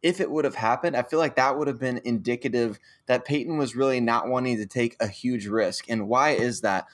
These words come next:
Why do I say that? Because Dan Quinn was the only candidate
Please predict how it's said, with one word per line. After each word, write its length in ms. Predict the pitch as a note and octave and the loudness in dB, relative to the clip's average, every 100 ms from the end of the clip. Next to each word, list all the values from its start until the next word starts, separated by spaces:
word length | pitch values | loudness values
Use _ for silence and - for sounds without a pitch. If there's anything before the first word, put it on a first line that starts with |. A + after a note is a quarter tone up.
| _ | _
Why 160 | - C#3 | 2 4
do 100 | E3+ | 4
I 100 | C3 | 2
say 280 | - A#2 A#2 | 2 2 4
that? 280 | G#2 F2+ - - | 2 0 -6 -16
Because 260 | - B2 C3 | -6 -2 2
Dan 300 | C#3 D#3 D3 | 2 2 0
Quinn 240 | - E3 | -2 -2
was 140 | D3+ A#2+ | -2 -2
the 140 | C#3 - | -4 0
only 520 | D3 D#3+ E3 D#3+ - | 0 2 2 0 -4
candidate 560 | - C#3+ D#3 C3+ A#2 | -4 0 0 2 2